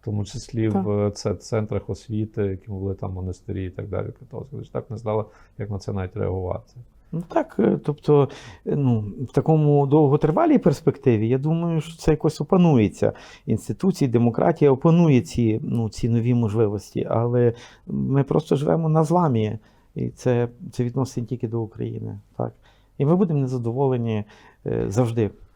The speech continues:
Speaker 2: яка би не була перемога. А я би хотів бути незадоволеним перемогою.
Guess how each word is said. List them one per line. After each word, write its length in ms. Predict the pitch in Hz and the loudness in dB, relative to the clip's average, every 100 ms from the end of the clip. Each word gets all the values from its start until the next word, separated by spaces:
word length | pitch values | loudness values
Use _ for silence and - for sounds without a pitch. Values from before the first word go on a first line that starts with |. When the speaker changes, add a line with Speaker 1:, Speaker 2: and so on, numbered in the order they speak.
| _ - - | _ -18 -6
Speaker 2:
яка 280 | 139 127 151 | -2 0 2
би 120 | 131 | 2
не 100 | 127 | 0
була 220 | 120 120 117 | 2 2 2
перемога. 520 | 123 113 110 95 95 - - | 2 0 0 0 -2 -6 -2
А 60 | |
я 140 | 123 165 | 2 2
би 120 | 143 | 2
хотів 280 | - - 156 | -2 -2 -4
бути 260 | 123 131 | -2 -2
незадоволеним 760 | 120 113 113 107 117 110 113 107 - | -2 -2 -4 -6 -4 -4 -6 -8 -4
перемогою. 640 | 107 92 87 78 87 | -4 -4 -6 -8 -10